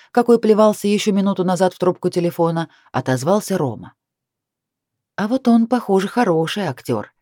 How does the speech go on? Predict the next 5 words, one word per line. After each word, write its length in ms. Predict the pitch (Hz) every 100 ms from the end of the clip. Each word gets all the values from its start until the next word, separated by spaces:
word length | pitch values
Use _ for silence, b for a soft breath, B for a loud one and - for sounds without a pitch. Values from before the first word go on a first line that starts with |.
| _ _
Сложно 440 | - 196 180 170
не 120 | 202 202
поверить. 580 | 214 156 127 104 - _ _ _ _ _ _ _ _
Твою 420 | - 175 208 - 262
мать! 600 | 165 175 156 120 -